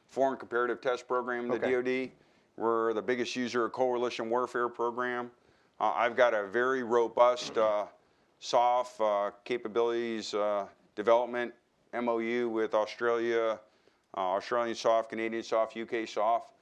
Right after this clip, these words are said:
Speaker 1: I think we've, we've as a community saved almost six hundred million dollars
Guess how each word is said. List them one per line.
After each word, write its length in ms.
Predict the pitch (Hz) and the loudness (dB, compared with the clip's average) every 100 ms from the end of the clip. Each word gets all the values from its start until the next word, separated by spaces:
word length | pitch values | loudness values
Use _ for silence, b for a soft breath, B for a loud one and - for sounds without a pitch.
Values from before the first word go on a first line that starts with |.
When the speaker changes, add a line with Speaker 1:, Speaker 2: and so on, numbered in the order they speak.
| b b - | b b -2
Speaker 1:
I 100 | 117 | 0
think 240 | 139 117 _ _ | 0 -6 _ _
we've, 340 | - 107 107 98 98 _ _ _ | -10 -8 -8 -10 -20 _ _ _
we've 340 | 104 113 113 110 | -4 0 0 2
as 240 | 107 104 | 0 -2
a 60 | 110 | -10
community 580 | - 110 120 123 123 | -10 -6 -4 -4 -4
saved 380 | 107 113 117 113 | -4 -2 -2 0
almost 300 | 110 113 98 | -2 -4 -8
six 180 | 117 101 | -10 -8
hundred 180 | 117 110 | -8 -6
million 260 | 110 113 | -8 -2
dollars 500 | 104 107 110 113 107 | 2 2 0 -4 -8